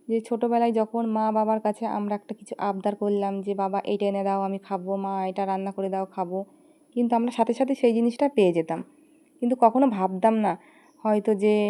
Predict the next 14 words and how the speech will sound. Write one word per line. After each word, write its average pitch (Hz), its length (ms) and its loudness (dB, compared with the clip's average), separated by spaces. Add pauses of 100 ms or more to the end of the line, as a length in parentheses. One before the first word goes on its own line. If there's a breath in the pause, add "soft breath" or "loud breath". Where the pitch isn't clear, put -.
(140)
মা 196 160 -2
বাবার 208 280 2
হয়তো 208 260 -2
অসুবিধা 196 440 0
হবে, 196 320 -2 (440 soft breath)
কি - 180 -8
মা 196 140 0
বাবা 196 260 0
হয়তো 202 340 -2 (460 loud breath)
যে 196 200 4 (240)
টাকা 202 280 4
আছে 202 220 0
কি 202 120 -2
না, 196 120 0